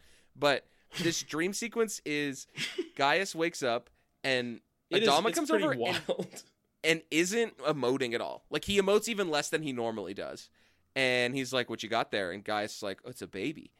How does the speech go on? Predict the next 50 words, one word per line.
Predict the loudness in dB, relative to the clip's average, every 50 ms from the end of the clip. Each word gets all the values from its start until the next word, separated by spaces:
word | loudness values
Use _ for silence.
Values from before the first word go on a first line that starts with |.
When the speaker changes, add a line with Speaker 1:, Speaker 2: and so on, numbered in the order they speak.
| _ _ _ _ _ _ _ _ _
Speaker 1:
And | -8 -6 -4 -2 -4 -4 -4 -6 -12 -16
<laughs> | _ _ -4
Adama | -4 -2 -4 -6 -4 2 4 4 4 4 2 2 2 0 0
goes, | 0 -2 -2 -4 -8 -14 -10 -8
"Can | -6 -6
I | -6 -6
hold | -6 -6 -6 -4
it?" | -6 -6 -8 -12 _ -16 -8 -6 -4 2 4
And | 4 4
he | 4
says | 4 4 4 4
it | 4 0
exactly | -2 2 6 6 6 6 4 4
like | 2 2 2 2 0
that. | -2 -4 -4 -6 -8
He | -6
says, | -6 -6 -6 -8 -10 _ _ _ _ _
"Can | -10 -8 -8
I | -8 -10
hold | -10 -10 -6 -6
it?" | -6 -8 -8 _ -20 -20 -20 -18 -20 -20 -20 -20 -20 _ _ _ _
And | 2 2 2
so | 0 2 4 6 6 6
Gaius | 6 6 6 6 6 6 2
is | 0
like, | 0 0 0 2
"Yeah, | 2 4
you | 4 4 4
hold | 2 0 2
my | 2 0 2
baby." | 2 0 0 0 -2 -4 -4 -6 -10 _ _ _ _ _ -6
Speaker 2:
Can | -4 -4 -2
you | 0 0 0
even | 2 2 2
imagine | 2 2 2 2 2 0 -2 -6 -6 -8 -6 -4
real | -2 -2 0 0 0
Adama | -2 -2 -4 -2 -2 -4 -4
asking | -4 -6 -6 -6 -8 -8 -10
to | -10 -10
hold | -10 -8 -6 -6 -4 -4 -6
a | -8
baby? | -8 -8 -8 -8 -6 -8 -10 -10 -10 -2
Speaker 1:
No, | 0 2 2 2 2 0 -4 -4 -2
it's | -2 -2 -2 -2 -2
so | -2 2 6 8 8 8 8 4
funny. | 2 0 0 0 0 -2 -4 -8 -10 -12 -18 -20 -18 -6 -4 -2 4 4
And, | 4 4 4 2 0 -2 -2 -4 -4
Speaker 2:
<laughs> | 0
Speaker 1:
and | 0 2 2
then | 2 2 0 0 -4